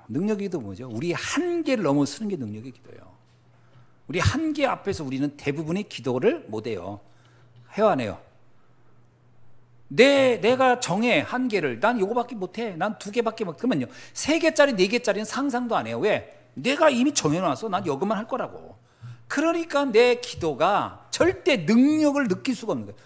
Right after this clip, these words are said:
홍해 앞에서 이스라엘 백성이 왜 기도 안 할게요? 홍해 배-, 홍해 앞에서 이스라엘 백성이 아무도 기도 안 하고 불평, 불만했던 이유는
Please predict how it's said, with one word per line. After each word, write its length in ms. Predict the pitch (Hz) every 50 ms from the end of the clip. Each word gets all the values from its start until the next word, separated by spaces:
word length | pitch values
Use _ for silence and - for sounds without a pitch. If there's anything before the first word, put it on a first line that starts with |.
| - - - - - - - - -
홍해 220 | 269 285 320 320
앞에서 300 | 294 285 277 240 226 208
이스라엘 260 | 202 180 170 202 226
백성이 340 | 208 202 - - 202 208 196
왜 160 | 147 135 151
기도 200 | 143 143 135 151
안 100 | 131 101
할게요? 300 | 87 90 - 98 110 175 - - - - - - - - - _ _ _ _ _ _ _ _ _ _ -
홍해 200 | - 269 339 359
배-, 120 | 339 339 294
홍해 280 | 285 - 233 285 349 339
앞에서 300 | 330 330 330 269 233 202
이스라엘 180 | 233 226 269 262
백성이 360 | 269 254 - - 262 262 254 - - - - -
아무도 300 | - - 339 359 392 381
기도 200 | 247 254 240 262
안 100 | 247 240
하고 200 | 233 226 220 -
불평, 400 | - - 226 220 - - 240 226
불만했던 500 | 180 190 196 202 196 180 165 - - 170
이유는 440 | 139 123 120 120 170 202 170 135 107